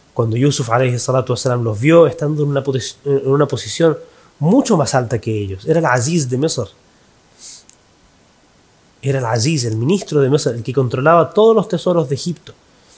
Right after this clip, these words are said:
En esa posición, ellos llegando con la mano abajo, pidiendo, humillados, pidiéndole que por favor los ayudara,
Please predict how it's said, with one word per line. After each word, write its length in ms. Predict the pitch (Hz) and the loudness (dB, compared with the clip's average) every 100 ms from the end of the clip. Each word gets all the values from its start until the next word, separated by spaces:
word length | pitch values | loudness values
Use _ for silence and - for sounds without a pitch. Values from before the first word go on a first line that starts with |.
| - - - - _ _ _ _ _ | -18 -18 -20 -20 _ _ _ _ _
En 140 | - 147 | 0 2
esa 180 | - 165 | 4 4
posición, 560 | 151 135 - 160 156 | 0 -2 -2 0 0
ellos 200 | 123 151 | 0 0
llegando 580 | 131 135 151 156 151 147 - _ _ _ | 0 2 2 4 0 -2 -12 _ _ _
con 180 | - 127 | -6 -2
la 60 | 127 | 2
mano 280 | 143 147 | 4 4
abajo, 460 | 131 156 151 - 127 | 4 4 2 -4 -8
pidiendo, 600 | - 123 143 170 151 127 | -4 -2 2 2 2 -2
humillados, 840 | 120 127 120 151 151 135 - - _ _ _ - | -2 -2 2 4 4 2 -4 -12 _ _ _ -10
pidiéndole 460 | 135 139 165 151 135 | -4 2 2 4 2
que 100 | 131 | 0
por 140 | 135 | -2
favor 280 | - 135 165 | 0 2 2
los 160 | 151 | 0
ayudara, 540 | 127 127 135 151 127 | -2 -2 0 2 0